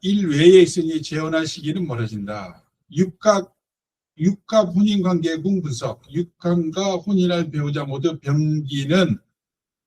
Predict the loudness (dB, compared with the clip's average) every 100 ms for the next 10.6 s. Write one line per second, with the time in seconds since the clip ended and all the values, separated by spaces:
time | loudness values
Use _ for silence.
0 | _ _ _ 4 6 6 6 4 4 0
1 | -2 0 2 2 0 -4 -12 -12 -20 _
2 | _ _ _ _ _ _ _ _ _ _
3 | _ _ -8 -4 -2 -4 -8 -6 -6 -6
4 | _ -8 -2 2 4 4 4 4 2 0
5 | -2 -8 -14 _ _ _ _ -6 -6 -8
6 | -4 0 0 -2 _ _ _ _ _ _
7 | _ _ -8 0 4 4 4 -2 -8 _
8 | _ _ _ _ _ _ _ _ -4 2
9 | 4 4 2 0 4 6 6 2 -2 -2
10 | -2 -4 -6 -6 -8 -12